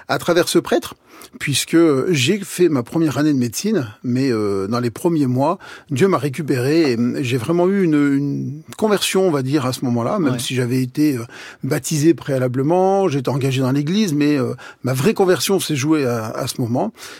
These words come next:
Speaker 1: et j'ai, euh, déposé les armes, et j'ai dit à Dieu, « Ben, finalement, je vais aller en théologie. »
Speaker 2: Et trente ans, donc, euh, environ, pasteur. Qu'est-ce qui a, hum, tout au long de votre vie, nourri, façonné votre relation au Christ ?
Speaker 1: La passion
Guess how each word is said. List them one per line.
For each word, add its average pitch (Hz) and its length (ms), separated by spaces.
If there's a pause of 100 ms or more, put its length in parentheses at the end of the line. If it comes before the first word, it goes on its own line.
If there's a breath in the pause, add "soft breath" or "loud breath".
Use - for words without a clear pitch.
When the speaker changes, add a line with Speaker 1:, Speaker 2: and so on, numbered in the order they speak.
(120)
Speaker 1:
et 175 240
j'ai, 151 300
euh, 117 440
déposé 160 440
les 147 200
armes, 160 280
et 143 40
j'ai 135 140
dit 143 100
à 135 60
Dieu, « 135 160
Ben, 160 140
finalement, 120 520
je 123 100
vais 147 60
aller 143 120
en 139 100
théologie. » 120 460 (640 loud breath)
Speaker 2:
Et 190 100
trente 165 300
ans, 170 260
donc, 139 340
euh, 113 160
environ, 117 380
pasteur. 147 560 (400 loud breath)
Qu'est-ce 165 200
qui 180 140
a, 139 460
hum, 123 280
tout - 200
au 156 60
long 151 140
de 143 60
votre 143 320
vie, 135 340
nourri, 160 600
façonné 151 640
votre 139 320
relation 117 460
au 117 40
Christ ? - 460 (760 loud breath)
Speaker 1:
La 156 200
passion 190 1000